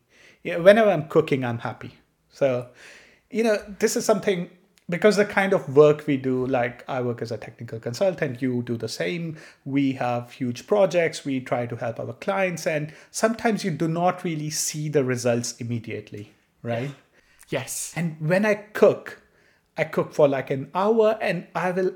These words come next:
Speaker 1: have something that came out of it,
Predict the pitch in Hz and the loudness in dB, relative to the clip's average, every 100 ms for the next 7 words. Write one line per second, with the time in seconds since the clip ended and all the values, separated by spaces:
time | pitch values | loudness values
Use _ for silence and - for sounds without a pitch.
0 | - - 156 147 - _ - - 185 - | -6 -2 0 0 -4 _ -6 -4 -4 -4
1 | 165 151 131 - _ _ - 151 - - | -4 -4 -6 -12 _ _ 2 2 0 -16
2 | - - 254 302 196 120 120 95 | -12 0 2 4 4 4 0 -8